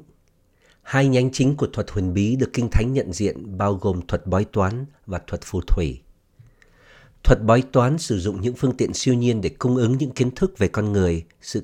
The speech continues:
kiện và hoàn cảnh. Thường thì nó tiên đoán những sự kiện sẽ xảy ra trong tương lai. Thuật ngữ hiện đại được dùng cho thuật bói toán là đoán số, sự đoán siêu linh và nhận thức ngoại cảm.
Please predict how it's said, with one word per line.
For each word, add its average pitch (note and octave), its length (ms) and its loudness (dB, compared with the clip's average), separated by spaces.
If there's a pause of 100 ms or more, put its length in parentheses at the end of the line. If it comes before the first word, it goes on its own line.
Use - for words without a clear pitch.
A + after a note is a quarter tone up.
kiện E2+ 300 -6
và E2 100 -4
hoàn E2 240 -4
cảnh. D2 340 -6 (720)
Thường C3 280 10
thì B2+ 100 2
nó B2+ 100 4
tiên C#3+ 360 4
đoán C3+ 220 4
những D#3 120 -2
sự D3 220 -4
kiện G2+ 160 -2
sẽ C3 240 0
xảy F#2 220 0
ra G#2+ 240 2
trong A2 180 -4
tương A2 260 0
lai. G#2 340 0 (920)
Thuật - 180 0
ngữ B2 100 4
hiện C3+ 280 2
đại G2 260 0
được G2+ 180 -2
dùng G2 220 0
cho A#2 120 -2
thuật D#2+ 180 -6
bói F#2+ 160 0
toán G#2+ 340 0
là G#2 80 0
đoán G2+ 340 4
số, B2 480 2 (160)
sự - 220 -4
đoán G#2 340 0
siêu C3+ 220 0
linh A#2 300 0 (240)
và F#2 120 -2
nhận F#2+ 320 0
thức D#3 140 0 (100)
ngoại G2+ 140 -4
cảm. C#2 340 -4